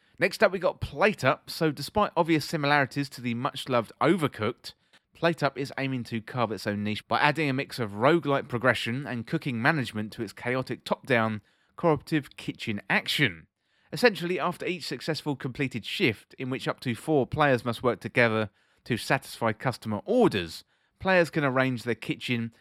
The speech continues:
and apply any unlocked upgrades to improve efficiency and automation when the next shift begins. And PlateUp arrives on Nintendo Switch in October.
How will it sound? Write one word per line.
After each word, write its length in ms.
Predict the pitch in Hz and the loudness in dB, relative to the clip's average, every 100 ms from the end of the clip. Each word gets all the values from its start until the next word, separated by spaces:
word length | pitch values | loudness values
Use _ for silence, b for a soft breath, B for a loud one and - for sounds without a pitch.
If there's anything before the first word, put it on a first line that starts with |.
| _ - | _ -6
and 80 | 110 | -6
apply 320 | 117 139 127 | 2 4 4
any 320 | - 156 147 | 0 0 0
unlocked 400 | - 131 123 - - | 0 0 0 -2 -4
upgrades 520 | 131 - 123 117 - | -4 2 4 4 0
to 160 | - | -2
improve 380 | 123 113 120 113 | 0 0 -2 0
efficiency 600 | 104 - 269 139 104 107 | 0 2 2 2 -2 -2
and 120 | 110 | -2
automation 760 | 110 113 139 185 220 - 107 90 _ _ _ | -4 -8 -2 0 0 0 -4 -6 _ _ _
when 180 | 107 117 | -4 -2
the 80 | 117 | -2
next 260 | 107 98 - | -4 -6 -6
shift 240 | 101 - | -6 -8
begins. 760 | 98 - 156 151 101 85 - - _ _ - | -14 0 2 2 -2 -6 -12 -16 _ _ -20
And 120 | 90 | 0
PlateUp 340 | 156 117 143 - | 2 4 0 -2
arrives 420 | 127 123 127 120 | -2 0 0 0
on 140 | 120 | -2
Nintendo 420 | 117 107 120 117 113 | -2 -2 -2 0 -2
Switch 320 | - 120 - | -2 -4 -4
in 120 | 143 | -4
October. 580 | 160 - 240 269 143 95 | -4 2 6 6 6 0